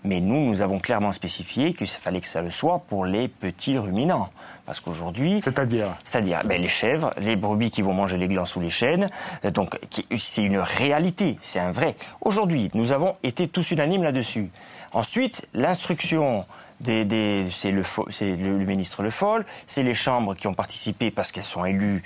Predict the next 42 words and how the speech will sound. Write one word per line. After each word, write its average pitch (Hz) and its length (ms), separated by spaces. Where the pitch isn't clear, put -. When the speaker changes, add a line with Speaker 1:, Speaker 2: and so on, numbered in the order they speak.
Speaker 1:
euh, 87 240
qui - 100
ont 104 80
participé. - 640
Et 120 100
là, 196 100
à 190 40
ce 165 100
moment-là, 170 280
nous, 269 260
on 110 80
n'avait 107 160
plus 202 120
droit 156 160
au 127 40
chapitre. - 500
Donc 110 140
on 127 60
n'avait 165 240
que 165 120
nous, 196 320
à 123 120
l'interne, 104 500
au 120 140
niveau 110 240
des, 92 260
au 101 100
niveau 101 240
des 95 200
organismes, 92 580
euh, 90 40
locaux, 107 480
où 147 80
nous 135 120
pouvons 151 280
dénoncer, 127 800
à 104 60
un - 20
moment 98 200
donné, 151 200
la 165 100
dérive. 214 400